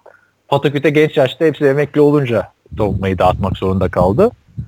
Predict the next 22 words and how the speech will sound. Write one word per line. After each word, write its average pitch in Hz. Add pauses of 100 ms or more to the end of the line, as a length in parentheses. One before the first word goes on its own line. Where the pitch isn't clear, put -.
(760)
Aynı 165
hücum 131
kalınca 131
takımlar 156
bir 151
daha 135
playoff 170
yapamıyorlar 147
işte. - (1120)
Savunması, 127
yani 120
Jacksonville 147
de 123
bunu 95
yaşayacak. 85 (240)
Çünkü 113
Jacksonville 131
yıllarca 170
şey 196
yaptı. 104 (1160)
Center'ından 131
guard'ına 123